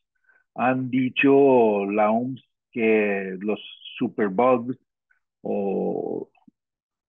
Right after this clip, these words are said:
o este mecanismos de resistencia van a llevar a tener mayor riesgo de mortalidad que inclusive el cáncer. Se estima, eh, de acuerdo a, a los documentos de la oms,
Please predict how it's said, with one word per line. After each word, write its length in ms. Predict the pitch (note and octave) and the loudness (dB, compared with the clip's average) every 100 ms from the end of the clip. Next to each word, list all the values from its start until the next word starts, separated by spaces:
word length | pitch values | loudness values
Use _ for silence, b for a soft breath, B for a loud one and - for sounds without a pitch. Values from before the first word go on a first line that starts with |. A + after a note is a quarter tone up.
| _ | _
o 360 | A2 G#2 G#2 A2+ | -2 0 0 0
este 320 | A2 - A#2 | -2 -2 0
mecanismos 920 | A2+ G2 G#2+ G#2 A2+ A2 A#2 A2 F#2 | 0 -2 -4 -2 0 0 0 0 0
de 140 | G2+ | -2
resistencia 840 | F#2 G#2 - G#2+ - B2 B2 C3+ A#2+ | 0 -4 -4 -8 -2 -2 0 0 2
van 180 | A#2+ | 2
a 60 | B2 | 2
llevar 560 | A2+ A2 A#2 A#2+ - - B B _ | 2 4 4 4 2 -8 B B _
a 200 | G#2+ A2+ | -2 -2
tener 420 | - A2 A#2+ B2 | -2 -4 -2 -4
mayor 500 | A#2+ A#2 A#2 C3 A#2 | -2 0 2 2 0
riesgo 360 | A#2+ A#2+ B2 B2+ | 0 0 2 2
de 80 | A2+ | 0
mortalidad 640 | G#2+ F#2+ G#2 G#2+ A#2+ - _ | -2 -4 -2 0 0 -2 _
que 100 | A2+ | -8
inclusive 460 | G2+ G#2 - A2+ A#2 | -6 -10 -6 -2 -2
el 160 | F#2 | -2
cáncer. 380 | - C3+ - E2+ _ _ _ _ B B B B _ - | -4 -6 -8 -20 _ _ _ _ B B B B _ -2
Se 580 | A2+ A2 A2 G#2+ G#2 G2+ | 2 4 4 4 2 0
estima, 800 | - - D3+ D#3 C3+ C#3 E3 - _ | -4 -2 0 2 2 2 -2 -8 _
eh, 600 | A2+ G#2 G#2 G2 F#2+ F#2+ | -4 -2 -2 -4 -4 -6
de 100 | F#2 | -4
acuerdo 840 | G2+ - A#2 A#2 A2+ A#2+ A2 - G2+ | -6 -2 0 2 2 4 4 2 0
a, 380 | G#2 G2 F#2+ F2 _ _ _ _ _ _ _ _ | 2 2 2 -4 _ _ _ _ _ _ _ _
a 340 | - G2+ F#2+ F#2+ | -10 -6 -6 -6
los 220 | G2 F#2+ | -6 -6
documentos 600 | G#2 G#2 A2 G#2+ A#2+ G2+ | -6 -4 -4 -2 -2 0
de 60 | A#2+ | 2
la 140 | B2+ | 2
oms, 260 | C3 C3+ | 2 -2